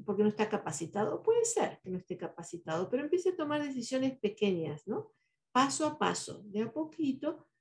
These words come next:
va a ir usted sintiendo que puede, eh, tomar mejores decisiones. A veces nos equivocamos, pero si tomamos decisiones que son menores, que no son tan importantes, de a poquito las podemos ir,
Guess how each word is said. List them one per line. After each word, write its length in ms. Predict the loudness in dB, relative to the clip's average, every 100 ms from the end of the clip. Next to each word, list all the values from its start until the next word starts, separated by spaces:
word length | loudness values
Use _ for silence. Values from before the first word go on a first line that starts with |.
| _ 0
va 100 | 4
a 80 | 4
ir 100 | 2
usted 200 | 0 -2
sintiendo 640 | 0 2 6 6 6 2
que 120 | 0
puede, 600 | 2 4 4 4 2 -2 _ _ _ _
eh, 120 | -6
tomar 340 | 2 4 4 4
mejores 340 | 2 0 0
decisiones. 480 | -2 -6 -4 -2 2
A 80 | 4
veces 180 | 4
nos 160 | 2 0
equivocamos, 760 | 6 10 10 8 0 -2 -8 _ _ _ -2
pero 120 | 0
si 160 | 2
tomamos 400 | 6 6 6 4
decisiones 480 | 2 -2 -2 -2 0
que 100 | 0
son 400 | 2 4 4 2 2
menores, 560 | 0 0 0 0 0
que 80 | 0
no 100 | -2
son 220 | 0 -2
tan 160 | 2 2
importantes, 920 | 2 -2 -2 -2 -2 -2 -4 -6 -10 _ _ _
de 100 | -2
a 60 | 0
poquito 360 | 0 -2 -2 -2
las 160 | 0
podemos 560 | 4 8 8 8 4 4
ir, 280 | 6 6